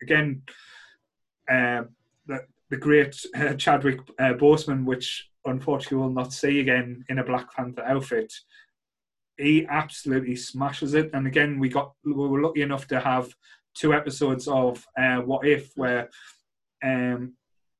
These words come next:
if you've ever, if you've seen it, like, say, the, where, uh, T'Challa go, takes Star-Lord's role, it takes you on a roller coaster, and it's so emotional at the end. And again,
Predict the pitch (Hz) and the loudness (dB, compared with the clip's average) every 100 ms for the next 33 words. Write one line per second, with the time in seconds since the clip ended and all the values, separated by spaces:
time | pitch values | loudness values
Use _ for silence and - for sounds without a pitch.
0 | - 147 147 147 143 147 143 143 - 160 | -8 0 2 2 2 0 0 0 2 2
1 | 151 135 135 - 131 131 - 131 131 127 | 2 0 -4 -6 -4 -4 -2 -2 0 -2
2 | 123 - _ 139 127 123 127 _ _ _ | -6 -16 _ -2 -2 -2 -8 _ _ _
3 | _ - 131 127 - _ _ _ _ _ | _ -2 0 0 -4 _ _ _ _ _
4 | - 131 - 147 135 127 - 151 151 _ | -10 -6 0 2 2 -2 0 0 0 _
5 | - 135 - - 143 139 135 127 123 151 | 0 0 -2 -4 2 2 2 0 0 2
6 | 139 117 113 - - - _ _ _ _ | 4 4 0 -10 -20 -20 _ _ _ _
7 | _ _ - - - 156 151 139 131 127 | _ _ -10 -10 2 2 2 0 0 2
8 | 139 139 143 127 120 123 - 156 147 143 | 0 0 -2 -4 -6 -10 -4 0 0 2
9 | 147 147 131 127 139 135 127 131 139 139 | 0 -2 -6 -2 0 0 -2 -2 0 2
10 | 131 123 | 0 -6